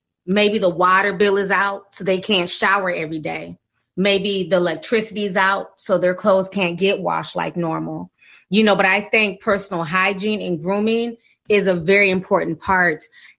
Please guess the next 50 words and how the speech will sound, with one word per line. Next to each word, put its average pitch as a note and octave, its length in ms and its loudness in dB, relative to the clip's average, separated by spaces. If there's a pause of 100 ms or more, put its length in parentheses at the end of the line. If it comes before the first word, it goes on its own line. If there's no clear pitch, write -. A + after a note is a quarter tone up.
(100)
And F#3+ 440 0 (120)
it B3 140 4
also, C#4 440 2
you B3 140 0
know, B3 100 2
once C#4 300 0
you're B3 140 2
clean, C4+ 380 0
you G#3 100 -2
feel C4+ 340 2
better. D3+ 480 -6 (340)
You A#3 120 2
know, B3 60 4
nobody C#4+ 360 2
wants C4 300 0
to B3 60 -4
walk A3+ 320 2
around G#3+ 640 0 (220)
feeling G3+ 460 0
dirty A3 520 2
and E3+ 160 -4
musty A3 520 0
and F3 100 -2
people G3+ 300 -4
can F3 180 -6
smell A#3 460 0
you. - 260 -12 (320)
You G#3+ 100 0
know, A3 80 4
that's A3 140 0
not A#3+ 180 2
a A3+ 80 -2
good A3+ 220 0
feeling. F#3+ 520 -2 (220)
Nobody A#3 380 2
wants A3 300 0
to A3 100 -6
be A3 160 0
the G3 100 -2
stinky A#3 480 -4
kid F#3 220 -2
in E3+ 120 -2
the D#3+ 60 -4
class. - 600 -4
<laughs> - 160 -2
You D4 160 4
know, G#3+ 220 4
y'all G3 220 4
remember B3 280 0
that, G3+ 280 0